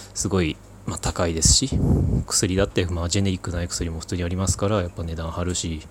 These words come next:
そういうのをずっとずっと耐えて戦ってきたわけなんですよね。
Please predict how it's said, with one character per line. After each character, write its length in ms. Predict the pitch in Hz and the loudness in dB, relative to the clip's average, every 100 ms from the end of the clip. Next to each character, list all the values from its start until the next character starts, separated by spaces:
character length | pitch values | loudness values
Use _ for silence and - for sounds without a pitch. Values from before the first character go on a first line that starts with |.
| - - - - - - - - - - - - - | -20 -20 -20 -18 -16 -16 -14 -14 -16 -18 -20 -20 -10
そ 200 | - 165 | -2 2
う 20 | |
い 880 | 175 190 196 202 202 202 208 202 196 | 4 4 2 2 2 4 4 4 2
う 80 | - - - | 0 -8 0
の 200 | 156 104 | 2 4
を 40 | |
ず 140 | 87 113 | 2 0
っ 20 | |
と 180 | - 170 | 2 0
ず 120 | 175 | 2
っ 20 | |
と 680 | 185 - 208 208 208 202 190 - - - - | 0 2 4 6 8 8 6 0 -20 -20 -2
耐 140 | - 196 | 4 4
え 40 | |
て 120 | 190 | 6
戦 120 | - 87 | 6 6
っ 260 | 110 113 | 2 0
て 220 | - - | -2 0
き 80 | 147 | 0
た 160 | - 113 | 2 2
わ 80 | 92 | 4
け 120 | 98 | 2
な 100 | 90 | 2
ん 80 | 90 | 0
で 80 | |
す 120 | 87 - | -2 -2
よ 120 | 98 | -2
ね。 160 | 98 | -2